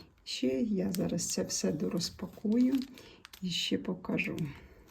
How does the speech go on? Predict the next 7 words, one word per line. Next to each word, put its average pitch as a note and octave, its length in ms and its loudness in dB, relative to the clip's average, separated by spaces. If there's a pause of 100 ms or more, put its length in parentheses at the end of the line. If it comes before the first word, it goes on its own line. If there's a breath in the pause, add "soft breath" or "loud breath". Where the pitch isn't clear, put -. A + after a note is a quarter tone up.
(800 loud breath)
Ну, A#3 600 8
надіюсь, G3+ 1000 6
з E3+ 100 6
нею F#3+ 440 10
буде F#3+ 300 2
все F#3+ 360 4
добре. F3 480 2